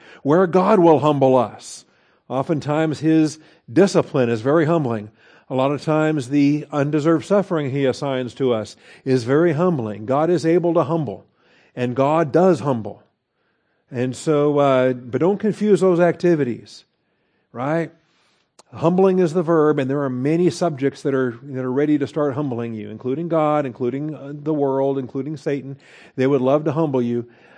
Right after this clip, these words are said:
But don't forget the fact that we are under a mandate to humble ourselves.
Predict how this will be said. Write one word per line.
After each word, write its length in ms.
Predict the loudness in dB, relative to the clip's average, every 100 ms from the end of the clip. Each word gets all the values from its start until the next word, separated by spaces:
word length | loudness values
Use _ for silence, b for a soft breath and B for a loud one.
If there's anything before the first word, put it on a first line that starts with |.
| b 0
But 320 | 0 -2 -2
don't 220 | 0 0
forget 300 | 0 0 0
the 100 | -2
fact 540 | 0 0 0 -4 -4
that 180 | 0 0
we 180 | 0 2
are 120 | 2
under 300 | 2 2 2
a 40 | 2
mandate 580 | 0 -2 0 2 0 0
to 80 |
humble 280 | -2 0 0
ourselves. 640 | 0 0 -6 -8 -18 -20